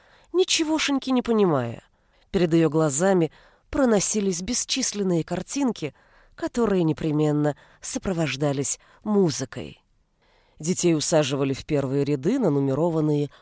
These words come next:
металлические стулья. Старики же, похожие на скрючившихся от дождя тараканов, глазели из окошек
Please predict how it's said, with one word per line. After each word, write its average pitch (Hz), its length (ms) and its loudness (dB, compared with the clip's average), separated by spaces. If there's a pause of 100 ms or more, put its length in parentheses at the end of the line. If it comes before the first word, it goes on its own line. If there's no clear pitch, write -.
(120)
металлические 165 880 -2
стулья. 127 600 -6 (760)
Старики 226 600 4
же, 139 320 -2 (240)
похожие 214 640 2
на 196 100 4
скрючившихся 185 880 -2
от 143 120 -4
дождя 165 420 -2
тараканов, 175 720 0 (640)
глазели 247 540 2
из 285 160 0
окошек 226 580 -2